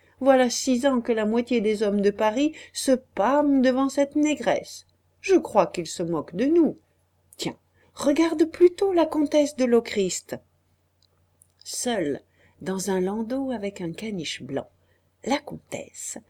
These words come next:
fine comme une miniature, une blonde aux yeux bruns,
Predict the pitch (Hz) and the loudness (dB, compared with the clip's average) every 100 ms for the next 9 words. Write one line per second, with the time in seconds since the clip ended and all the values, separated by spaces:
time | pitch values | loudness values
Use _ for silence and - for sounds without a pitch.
0 | _ _ - - - - 294 294 254 233 | _ _ -16 -10 -10 -4 0 2 2 0
1 | 233 226 226 220 214 214 208 208 208 - | 0 0 0 0 -2 -2 -2 -4 -6 -8
2 | 214 269 254 165 - _ _ _ 156 165 | -6 -6 -6 -12 -16 _ _ _ -6 -2
3 | 147 151 156 151 143 147 147 175 175 185 | -2 0 0 0 -4 -4 -2 -2 -2 -4
4 | 220 240 | -4 -6